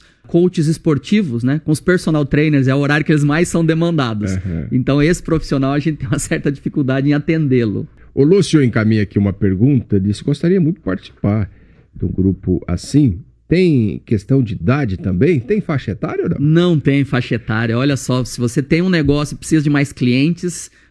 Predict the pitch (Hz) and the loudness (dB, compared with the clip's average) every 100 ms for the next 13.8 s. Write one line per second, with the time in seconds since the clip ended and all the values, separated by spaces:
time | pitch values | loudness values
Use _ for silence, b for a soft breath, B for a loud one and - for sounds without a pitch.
0 | _ - 156 156 143 135 135 135 127 139 | _ 0 2 2 0 0 0 0 0 0
1 | 120 113 - 156 160 147 131 117 120 131 | 2 0 2 2 4 2 2 0 0 0
2 | 147 160 - 180 120 110 110 120 123 110 | 0 -2 -2 -4 -4 -2 -2 -2 -2 -4
3 | - _ _ - 127 139 117 151 190 202 | -8 _ _ -6 0 2 4 2 2 0
4 | 175 - - - 196 196 202 139 113 110 | -2 -6 -16 -4 0 2 2 2 -2 -6
5 | 104 _ - 120 127 127 127 107 120 110 | -10 _ 0 0 2 2 2 2 2 2
6 | 113 92 123 135 123 110 104 117 113 110 | 0 2 0 2 2 2 2 2 2 2
7 | 107 110 98 104 101 92 95 107 156 120 | 2 2 2 0 -2 -2 0 2 4 2
8 | 90 85 131 113 117 104 95 127 131 107 | 0 0 2 2 2 2 2 2 2 2
9 | 101 120 107 113 107 - 104 113 160 117 | 2 2 2 2 0 0 2 2 2 0
10 | 98 107 120 139 143 139 123 151 139 131 | 2 2 2 2 0 2 2 2 2 0
11 | 113 120 131 190 202 156 202 185 170 180 | 2 2 2 2 -2 -2 -2 0 0 0
12 | - 120 147 113 104 139 151 113 - - | 2 0 2 2 2 4 2 0 -2 -6
13 | 117 113 92 - 110 143 120 | -2 -2 -2 0 2 2 0